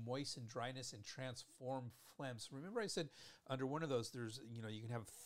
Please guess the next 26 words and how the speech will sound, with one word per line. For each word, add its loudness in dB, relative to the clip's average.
thick -2
phlegm 2
or -2
sputum 2
going 0
on. 4
And 2
what 6
happens 0
is 0
if 2
you, 2
if -2
you 8
actually 6
look 6
at, 6
like, 0
Western 10
drugs 6
that 2
help 12
with, 6
with, 6
uh, 2
e-, 0